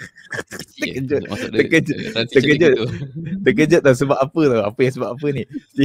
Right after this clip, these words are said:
Speaker 1: Aduh. Ah,
Speaker 2: Hmm.
Speaker 1: kejap, aku tengah tengok komen dah ni. Satu,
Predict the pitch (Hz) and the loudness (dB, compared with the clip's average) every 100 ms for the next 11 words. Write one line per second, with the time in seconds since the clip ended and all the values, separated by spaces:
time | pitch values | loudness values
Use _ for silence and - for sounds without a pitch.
0 | 127 - - - - - - - - - | 0 -4 -16 -20 -16 -12 -12 -10 -10 -10
1 | - _ _ - 196 190 151 123 123 120 | -16 _ _ -20 -18 -16 0 2 2 2
2 | 123 117 113 110 101 - _ 113 127 127 | 2 2 0 0 -2 -6 _ 0 2 4
3 | 123 123 123 120 123 123 123 123 123 120 | 2 2 0 0 -2 -2 0 0 0 -2
4 | 120 120 123 123 127 - - 233 123 110 | -2 -2 -2 0 2 2 -2 -4 -4 -2
5 | 117 120 110 98 98 101 107 | -2 0 -2 -2 -4 -4 -2